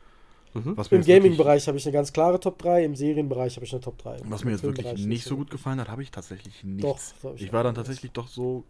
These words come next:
Speaker 2: so selektiert,
Speaker 1: Mhm.
Speaker 2: glaub
Speaker 3: Du hast
Speaker 2: ich,
Speaker 3: es
Speaker 2: bei
Speaker 3: gut
Speaker 2: meinen
Speaker 3: getroffen.
Speaker 2: Sachen, äh, dass ich da nicht wirklich Flops habe.
Speaker 1: Okay, ich hab einen Flop. Dann,
Speaker 3: Ich
Speaker 1: wir,
Speaker 3: auch.
Speaker 1: wir müssen das ja auch gar nicht so streng in Listen
Speaker 3: Ja.
Speaker 1: machen,
Speaker 2: Ja,
Speaker 1: ne?
Speaker 2: klar.
Speaker 1: Das war ja nur so die Idee, dass wir über Highlights, Lowlights und Überraschungen sprechen.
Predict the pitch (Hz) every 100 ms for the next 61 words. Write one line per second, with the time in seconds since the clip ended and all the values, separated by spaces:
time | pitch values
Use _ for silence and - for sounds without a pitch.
0 | - - 107 127 127 123 110 - 139 147
1 | 156 _ - 120 165 214 135 170 175 202
2 | 127 131 131 131 131 156 139 139 - -
3 | - - - 123 123 123 123 120 127 127
4 | 123 123 120 - - 127 - - 110 101
5 | 98 127 147 - 135 98 - - - 139
6 | 120 90 92 73 - - 123 156 139 147
7 | 147 139 - 127 120 104 110 107 104 -
8 | 107 113 104 110 131 - 113 110 123 104
9 | 113 110 107 104 107 107 92 98 104 117
10 | 104 101 - - - - 139 135 131 117
11 | 117 110 104 98 104 117 113 - 113 120